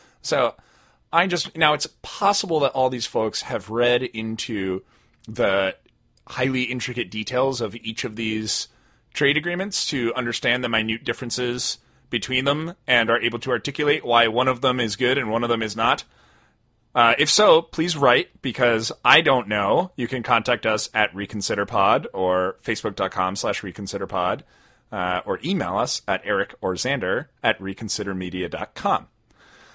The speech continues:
Uh, so if you know, great, but I suspect a lot of people don't. So if you're sitting there thinking, "Man, the, the Brits are idiots, but God, the T T I P or the T P P or nafta are terrible,"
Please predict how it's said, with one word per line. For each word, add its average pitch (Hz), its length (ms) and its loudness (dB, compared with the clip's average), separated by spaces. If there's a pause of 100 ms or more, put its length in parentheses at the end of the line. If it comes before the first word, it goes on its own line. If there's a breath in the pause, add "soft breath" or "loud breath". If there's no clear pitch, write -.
(560 soft breath)
Uh, 120 200 2
so 196 140 4
if 226 140 4
you 339 80 0
know, 220 220 6
great, 175 400 4 (340)
but 190 300 4 (400)
I 160 240 4
suspect - 500 -4
a 147 60 0
lot 147 100 2
of - 80 -4
people 117 160 -8
don't. 95 300 -8
So - 160 -2
if 151 160 -6
you're 190 120 -4
sitting 190 280 0
there 156 120 -2
thinking, 131 520 -6
"Man, 160 340 -2
the, 110 260 -12
the 123 140 -14
Brits 180 300 -4
are 156 100 -6
idiots, 135 340 -2
but - 160 -14
God, 151 220 -4
the 113 60 -12
T - 180 -10
T 143 180 -6
I 120 100 -2
P 123 220 -8
or 120 60 -2
the 107 80 -8
T 127 180 -12
P 113 160 -10
P 117 220 -8
or 95 80 -4
nafta 110 320 0
are 98 140 -4
terrible," 101 640 -4